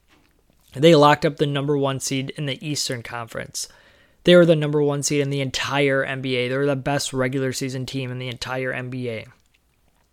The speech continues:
They won their first four playoff games. Granted, it was against the Detroit Pistons. Still, they took care of business like they needed to. Budenholzer has not given us a reason to doubt him all season long,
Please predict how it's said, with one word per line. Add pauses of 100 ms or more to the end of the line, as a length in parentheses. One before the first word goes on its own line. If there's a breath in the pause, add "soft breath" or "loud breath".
(540 loud breath)
They
won
their
first
four
playoff
games.
Granted,
it
was
against
the
Detroit
Pistons. (280 loud breath)
Still,
they
took
care
of
business
like
they
needed
to. (720 loud breath)
Budenholzer
has
not
given
us
a
reason
to
doubt
him
all
season
long,